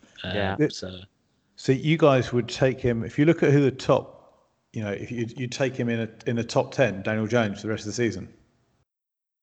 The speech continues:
Speaker 2: If you didn't have anyone else, I mean,
Speaker 3: Yeah,
Speaker 2: who
Speaker 3: but,
Speaker 2: else?
Speaker 3: uh, if it's one, if it's one Q B, there's, there's a lot of people in front of him, I think.
Speaker 2: Oh, I, I agree.
Speaker 3: Tyler,
Speaker 2: I, I,
Speaker 3: Holmes,
Speaker 2: I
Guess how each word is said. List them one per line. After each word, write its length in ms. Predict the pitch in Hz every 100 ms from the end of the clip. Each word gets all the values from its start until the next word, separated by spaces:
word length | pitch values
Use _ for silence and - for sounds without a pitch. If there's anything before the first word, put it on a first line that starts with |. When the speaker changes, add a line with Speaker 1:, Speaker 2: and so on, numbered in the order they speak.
| - -
Speaker 2:
If 120 | 208
you 60 | 208
didn't 140 | 160
have 160 | 147 131
anyone 280 | 117 104 98
else, 420 | 113 104 - -
I 40 |
mean, 380 | 92 92 92 95
Speaker 3:
Yeah, 280 | 135 143 139
Speaker 2:
who 60 | 127
Speaker 3:
but, 60 |
Speaker 2:
else? 140 | 127 - 135
Speaker 3:
uh, 240 | 131 - - -
if 120 | 143
it's 120 | 147 123
one, 240 | 147 131 110
if 180 | 123 -
it's 160 | 127
one 180 | 139 131
Q 200 | 127 120
B, 420 | 107 139 143 - -
there's, 220 | 127 117
there's 240 | 120 117 110
a 60 |
lot 240 | 117 120 107
of 60 |
people 300 | - 107 107
in 80 | 104
front 200 | 101 107
of 80 | 95
him, 140 | 95
I 80 | 98
think. 160 | 95 98
Speaker 2:
Oh, 40 |
I, 300 | 170 156 151 139
I 100 | 147
agree. 100 | 123 127
Speaker 3:
Tyler, 220 | 127 127
Speaker 2:
I, 200 | 120 135
I, 40 | 135
Speaker 3:
Holmes, 680 | 120 123 120 113 113 - -
Speaker 2:
I 680 | - _ _ _ _ _